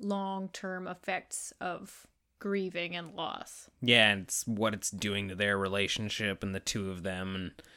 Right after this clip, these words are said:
Speaker 1: But not a lot of films, and especially horror films, tackle long-term loss.
Speaker 2: Yeah,
Speaker 1: It's
Speaker 2: yeah.
Speaker 1: always immediate grief.
Speaker 2: Yeah.
Speaker 1: Especially ones that start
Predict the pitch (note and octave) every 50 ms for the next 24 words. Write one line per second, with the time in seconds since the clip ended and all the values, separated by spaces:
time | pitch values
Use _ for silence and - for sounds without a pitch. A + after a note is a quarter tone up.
0 | - - - - - - - _ _ _ _ C#4 C#4 C#4 C#4 D4+ D#4+ F4 F4+ F#4+
1 | F#4 F4 E4 D#4 - - - D4+ D#4 D4 C4 A#3 G3+ G#3 G#3+ G#3+ G#3 - - -
2 | C4+ A#3+ B3 - C#4 C#4 C#4 C4 A#3+ A3 A#3 A#3 A#3+ B3+ C4+ C4 - D4 D4 D4
3 | D4 D4 C#4 C4 - - _ _ _ _ _ _ _ - - A#3 A3+ A3 A3+ A3+
4 | - A3 G#3+ G#3+ G#3+ G#3 G#3 G#3 - _ _ _ _ _ _ G#3+ G#3+ G#3+ G#3 G#3+
5 | G#3+ G#3+ G#3 G3+ - - G3 F#3 E3+ D#3+ D#3 D3+ D3 B2 F2 - - - - -
6 | - E3+ D#3 - - C#4 C4 A#3+ A#3+ B3+ B3+ B3+ C4 C4 C4 - - - _ -
7 | A#3+ A3+ A3 A3+ A3+ A3 A3 G#3+ A3 G#3 - - - F#3+ F3 - - - - -
8 | - D3+ D3+ B2+ G#2 - - - - C#4+ C#4+ C#4 - D#4 C#4 C#4+ C#4+ C4+ C4 A#3+
9 | A3+ A#3+ A#3 - - - - - B3+ B3+ B3 A3+ A3 - -